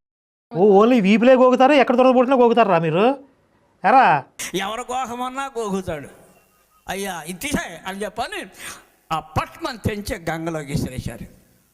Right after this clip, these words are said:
Speaker 2: అందులో ముంచారు. ముంచి అప్పుడు నా నామకరణ లక్ష్మణాచారి, అయితే నా తల్లి తండ్రి పెట్టిన పేరు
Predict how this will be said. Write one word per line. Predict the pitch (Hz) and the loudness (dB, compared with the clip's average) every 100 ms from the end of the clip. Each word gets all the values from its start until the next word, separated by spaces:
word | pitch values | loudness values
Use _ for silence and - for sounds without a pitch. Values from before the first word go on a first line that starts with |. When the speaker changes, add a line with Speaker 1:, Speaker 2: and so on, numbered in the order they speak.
| _ _ _ | _ _ _
Speaker 2:
అందులో | 156 151 151 | -10 -10 -10
ముంచారు. | 143 139 139 120 135 110 - - - _ _ _ _ _ _ _ 127 | -10 -8 -8 -8 -8 -10 -12 -18 -20 _ _ _ _ _ _ _ -10
ముంచి | 156 156 - 120 98 - - _ _ _ _ _ - | -10 -10 -10 -10 -10 -14 -18 _ _ _ _ _ -10
అప్పుడు | 135 - 147 | -6 -6 -6
నా | 135 131 | -8 -10
నామకరణ | 127 127 165 170 - 156 127 | -10 -10 -10 -12 -10 -10 -8
లక్ష్మణాచారి, | 143 160 - 202 180 156 - 143 120 107 - | -10 -8 -8 -6 -10 -10 -10 -12 -12 -14 -12
అయితే | 147 - 123 | -12 -10 -10
నా | 165 143 | -10 -10
తల్లి | 147 151 180 | -10 -8 -8
తండ్రి | 160 151 151 | -10 -10 -10
పెట్టిన | 139 - 139 | -10 -10 -8
పేరు | 120 135 156 | -4 -6 -6